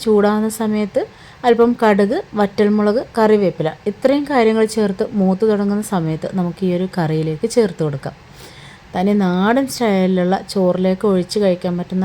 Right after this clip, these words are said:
ഒരു അടിപൊളി കറിയാണിത് ട്ടോ. അപ്പോൾ ചക്കക്കുരുവൊക്കെ അവൈലബിൾ ആയിട്ടുള്ളവർ തീർച്ചയായിട്ടും ഇതുപോലെ ഒന്ന് ട്രൈ ചെയ്ത് നോക്കണേ. അപ്പോൾ വീണ്ടും ഇതുപോലുള്ള സിമ്പിൾ റെസിപ്പിയുമായിട്ട് കാണാം ഇൻഷാ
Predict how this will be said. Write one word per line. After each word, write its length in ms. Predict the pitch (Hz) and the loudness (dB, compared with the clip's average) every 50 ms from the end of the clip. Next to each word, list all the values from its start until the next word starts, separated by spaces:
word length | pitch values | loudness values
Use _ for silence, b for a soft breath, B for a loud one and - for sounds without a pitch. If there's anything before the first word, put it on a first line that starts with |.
| 190 196 | -2 0
ഒരു 80 | 190 185 | -2 -2
അടിപൊളി 560 | 180 185 185 - - - 269 254 262 254 262 254 - | -2 -4 -8 -12 -6 -4 -4 -2 0 0 -2 0 0
കറിയാണിത് 560 | 220 180 160 165 165 170 165 160 147 143 147 143 - | -2 0 0 0 0 0 0 -2 -2 -4 -4 -4 -4
ട്ടോ. 100 | 180 165 B B B B B B B B B | -4 -6 B B B B B B B B B
അപ്പോൾ 140 | 190 185 180 - 196 | -4 -4 -2 -2 -2
ചക്കക്കുരുവൊക്കെ 720 | 175 180 - 185 - - 208 208 208 202 196 - 202 196 - 208 196 | -4 -4 -4 -10 -4 -4 -2 -2 -2 -2 -2 -2 -2 -2 -2 0 0
അവൈലബിൾ 380 | 185 185 190 202 202 196 208 208 202 | 2 2 2 2 2 2 2 0 0
ആയിട്ടുള്ളവർ 440 | 196 190 196 190 185 185 185 190 - - - - | -2 -2 -2 0 0 0 0 -2 -4 -6 -2 0
തീർച്ചയായിട്ടും 580 | 240 254 247 - 262 233 214 208 202 220 220 - - - 226 | 0 0 0 0 -2 -2 -2 -2 -4 -6 -8 -8 -8 -4 -2
ഇതുപോലെ 260 | 247 240 247 240 226 214 | 0 2 2 2 0 0
ഒന്ന് 120 | 202 190 185 | -2 -2 0
ട്രൈ 140 | 190 180 170 170 - - | 0 0 0 0 -2 -4
ചെയ്ത് 200 | 185 175 170 170 165 160 | -4 -4 -4 -4 -4 -6
നോക്കണേ. 320 | 151 143 160 175 233 339 - B B B B B B B B B 220 | -6 -6 -6 -8 -8 -8 -10 B B B B B B B B B -4
അപ്പോൾ 160 | 202 202 202 202 202 | -2 -2 0 0 0
വീണ്ടും 280 | 196 190 202 220 330 - - 254 | 0 0 0 -2 -4 -6 -6 -2
ഇതുപോലുള്ള 380 | 220 233 233 277 285 285 285 277 - 277 | -2 0 0 0 0 0 -2 -2 -2 0
സിമ്പിൾ 220 | 247 247 233 233 240 | 0 0 0 0 -2
റെസിപ്പിയുമായിട്ട് 680 | 240 240 - - - 240 233 233 226 226 220 220 226 220 - | -2 -4 -6 -4 -2 -2 -2 0 -2 -4 -4 -4 -6 -6 -4
കാണാം 280 | 226 220 220 220 220 220 220 | -4 -4 -2 -2 -2 -2 -2
ഇൻഷാ 280 | 220 214 - - 233 | -4 -4 -4 -6 -6